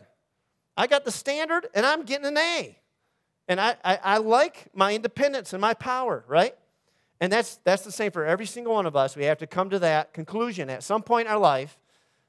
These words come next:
that actually we can't make it. We weren't made to make it. We were made to depend and trust in Jesus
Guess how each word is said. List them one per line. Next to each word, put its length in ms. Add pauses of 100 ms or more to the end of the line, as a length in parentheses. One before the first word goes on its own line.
that 320
actually 640 (300)
we 140
can't 440
make 320
it. 200 (240)
We 120
weren't 240
made 220
to 80
make 340
it. 220 (380)
We 140
were 80
made 240
to 80
depend 580
and 160
trust 460
in 160
Jesus 640